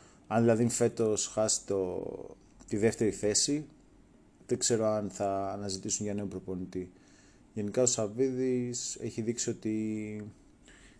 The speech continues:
εμπιστεύεται τους, ε, προπονητές και τους δίνει χρόνο να δουλέψουνε. Ε, τώρα ας δούμε λίγο το roster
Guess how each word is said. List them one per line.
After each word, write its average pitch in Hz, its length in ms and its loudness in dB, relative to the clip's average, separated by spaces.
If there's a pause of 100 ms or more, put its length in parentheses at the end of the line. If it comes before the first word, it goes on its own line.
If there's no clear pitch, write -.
εμπιστεύεται 98 600 4
τους, 92 1080 0 (880)
ε, 90 520 -4 (520)
προπονητές 104 440 0
και 120 100 -2
τους 104 120 -4
δίνει 110 280 4
χρόνο 104 220 -6
να 101 140 -2
δουλέψουνε. 90 640 -2 (1800)
Ε, 127 520 4 (240)
τώρα 143 200 6
ας 127 100 6
δούμε 120 420 4 (120)
λίγο 110 220 2
το 107 220 6
roster 98 440 2